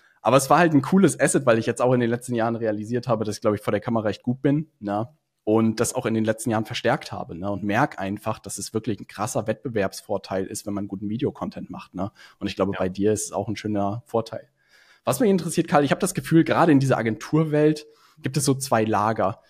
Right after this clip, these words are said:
Speaker 1: Es gibt irgendwie, und da wär spannend, auch mal deine Hypothese zu hören. Es gibt das eine Lager so, Kaltakquise, Direktnachrichten, zum Telefonhörer greifen und irgendwie so Attacke rausgehen. Und dann gibt es so Leute wie dich irgendwie, die gemütlich da sitzen,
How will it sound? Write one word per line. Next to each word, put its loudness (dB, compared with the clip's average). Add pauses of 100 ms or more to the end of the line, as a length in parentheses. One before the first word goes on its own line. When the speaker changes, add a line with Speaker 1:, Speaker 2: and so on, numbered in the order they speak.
(120)
Speaker 1:
Es -14
gibt -2
irgendwie, 2
und 0
da -2
wär -2
spannend, 2
auch -2
mal 0
deine -2
Hypothese -4
zu -6
hören. 0 (540)
Es -8
gibt 4
das 2 (180)
eine 6
Lager 6
so, 4 (240)
Kaltakquise, 0
Direktnachrichten, -2
zum -4
Telefonhörer 0
greifen -4
und -10
irgendwie -2
so -6
Attacke -8
rausgehen. -2 (600)
Und 0
dann 6
gibt 0
es 4
so 4
Leute 6
wie 0
dich 2
irgendwie, 2
die 0
gemütlich 0
da 2
sitzen, -2